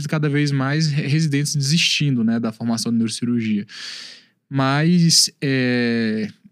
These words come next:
eu acho que às vezes é um tiro no pé. Não sei o que, que você acha, Bernardo, mas eu acho que é você, você,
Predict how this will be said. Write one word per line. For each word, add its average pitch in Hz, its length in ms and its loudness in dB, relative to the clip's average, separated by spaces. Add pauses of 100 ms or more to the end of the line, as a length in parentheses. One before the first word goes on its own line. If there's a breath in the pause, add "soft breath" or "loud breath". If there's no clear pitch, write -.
(160)
eu 160 140 2
acho 180 160 0
que 226 80 2
às 190 120 2
vezes 180 180 2
é 208 60 2
um 226 60 4
tiro 214 240 2
no 247 120 2
pé. 160 300 -2 (180)
Não 147 80 0
sei 143 140 0
o 139 40 -6
que, 185 80 0
que - 80 -2
você - 100 0
acha, 147 280 0
Bernardo, 123 340 -2
mas 127 180 -2
eu 143 60 0
acho 165 220 0
que 220 100 -2
é 214 100 0
você, 208 280 0
você, 175 240 0